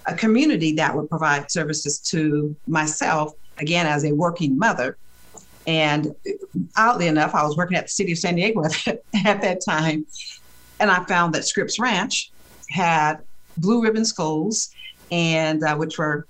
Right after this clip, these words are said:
you know, considered to be good rating schools, and they had six-to-six programs on campus. Well, S-, Scripps Ranch is a very affluent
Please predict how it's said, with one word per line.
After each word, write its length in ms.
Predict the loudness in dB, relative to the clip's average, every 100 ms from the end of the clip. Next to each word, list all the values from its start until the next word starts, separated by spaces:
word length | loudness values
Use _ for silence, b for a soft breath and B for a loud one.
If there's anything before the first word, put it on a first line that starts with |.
| -4
you 80 | -2
know, 160 | -2
considered 340 | -4 -4 -2 -2
to 40 |
be 120 | -4
good 200 | -4 -4
rating 300 | -2 -2 -2
schools, 640 | -4 -4 -4 -2 -4 -6 -10 -20 -16 -16 -2
and 320 | 2 2 2
they 340 | 2 2 2
had 360 | 2 2 0 -2
six-to-six 680 | -2 -2 -2 -4 -4 -4 -6
programs 800 | 0 0 2 0 0 -2 -6 -10 -6
on 160 | -4 0
campus. 580 | 0 0 -2 -6 -8 -14 -20 -14 -4
Well, 140 | -2
S-, 200 | -2 -6 -16 -16 -8
Scripps 400 | -4 0 0 0
Ranch 280 | 2 2 0
is 140 | 0
a 80 | 0
very 800 | 0 2 2 2 2 2 0 -6 -14 -20 -20 -20 -20 -20 -20 -20 -20 -4 -2
affluent 580 | 0 2 2 2 -2